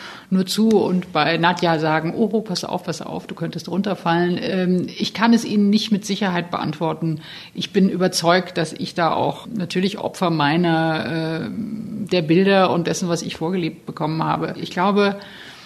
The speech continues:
ich glaube, dass es Männern heute, also es ist schwer für Männer wirklich zu finden, wie bin ich ein richtiger Mann? Also ich glaube, es ist nicht leicht für sie, in dieser Rolle sich zurechtzufinden. Wie, wie einfühlsam muss ich sein? Äh,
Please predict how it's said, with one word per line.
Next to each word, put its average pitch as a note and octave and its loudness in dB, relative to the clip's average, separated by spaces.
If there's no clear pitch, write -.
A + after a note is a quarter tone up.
ich - -6
glaube, A3+ 2
dass G3+ 2
es G3 -4
Männern G#3+ 4
heute, F#3+ -2
also F#3+ 0
es F#3 -6
ist G#3+ 0
schwer A#3 2
für G#3+ 0
Männer F#3 2
wirklich F#3+ -6
zu - -4
finden, F3 2
wie E3 0
bin F3 6
ich D#3+ 2
ein E3 0
richtiger D#3+ 0
Mann? D3+ 4
Also C#3+ 0
ich - -6
glaube, F#3+ 2
es F#3+ 0
ist G3 0
nicht A#3 6
leicht - 0
für D#3 -2
sie, - -4
in - -4
dieser F3 0
Rolle E3 2
sich D#3+ -2
zurechtzufinden. D#3 -2
Wie, E3 0
wie E3 0
einfühlsam G3+ 4
muss G3+ 2
ich - -2
sein? F3 6
Äh, D#3 0